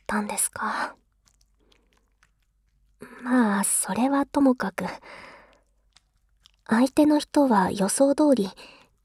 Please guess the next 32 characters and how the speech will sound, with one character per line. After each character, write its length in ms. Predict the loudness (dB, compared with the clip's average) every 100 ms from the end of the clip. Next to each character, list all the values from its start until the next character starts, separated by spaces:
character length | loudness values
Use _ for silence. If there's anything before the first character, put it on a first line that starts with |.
| -2
二 160 | 0 2
十 240 | 2 4
代 180 | 4 2
の 140 | -2
年 460 | -4 -6 -6 -4 -6
上 160 | -6 -6
で、 240 | -8 -10 -20 -20 _ _ _ _ _ _ _ -6
イ 140 | -6
ケ 220 | -4 -2
イ 100 | -2
ケ 180 | 0 0
ベ 160 | 4 4
ン 100 | 6
チ 120 | 4
ャ 60 | 2
ー 20 |
の 180 | 0 -4
社 220 | -6 -6
長 240 | -6 -8
さ 160 | -4 -2
ん 60 |
だ 100 | -2
っ 40 | -2
た 160 | -2
み 120 | -4 -2
た 180 | -6
い 80 | -6
で 160 | -8 -8
す。 160 | -10 _ _ _ _ _ _ _ _ _ _ _ _ _ _ -8
だ 140 | -6
か 140 | -4 -4
ら、 180 | -4